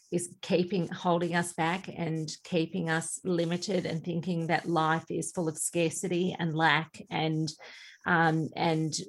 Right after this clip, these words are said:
you know, if, if that is what our story is, then that is all that we'll be able to attract into our lives. And we really need to heal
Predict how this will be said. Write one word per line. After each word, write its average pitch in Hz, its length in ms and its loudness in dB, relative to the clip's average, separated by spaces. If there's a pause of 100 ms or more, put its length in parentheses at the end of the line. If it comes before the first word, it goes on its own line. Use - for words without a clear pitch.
(520)
you 190 280 0
know, 170 160 8
if, - 300 4 (200)
if - 220 -8
that 196 300 6
is 190 180 0
what 175 340 2 (680)
our 185 120 4
story 190 600 4
is, 226 640 -2 (420)
then 170 460 4 (180)
that 185 260 6 (140)
is - 420 -2 (240)
all 175 220 6
that 180 160 -2
we'll 170 180 4
be 165 200 0
able 160 520 2
to 160 520 -2
attract 160 540 0
into 165 440 -2
our 160 200 4
lives. 147 380 0
And 139 80 -8
we 156 100 -2
really 160 380 0
need 156 460 -2
to 185 80 -12
heal 160 640 2